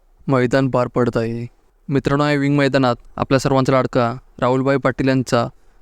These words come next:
मथुर देखील आला आहे. मित्रांनो, आज मथुरचा पायरा हा रणजित निंबाळकर सरांच्या सुंदरसोबत आहे. तर मग मित्रांनो,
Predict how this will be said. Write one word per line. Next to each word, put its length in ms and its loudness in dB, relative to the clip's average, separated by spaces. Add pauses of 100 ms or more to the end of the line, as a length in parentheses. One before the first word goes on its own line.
मथुर 320 0
देखील 260 2
आला 160 2
आहे. 200 -2 (360)
मित्रांनो, 380 0
आज 100 0
मथुरचा 420 0
पायरा 360 2
हा 260 -2 (500)
रणजित 240 0
निंबाळकर 440 2
सरांच्या 680 -2 (360)
सुंदरसोबत 680 0
आहे. 200 -2 (500)
तर 100 0
मग 140 2
मित्रांनो, 640 0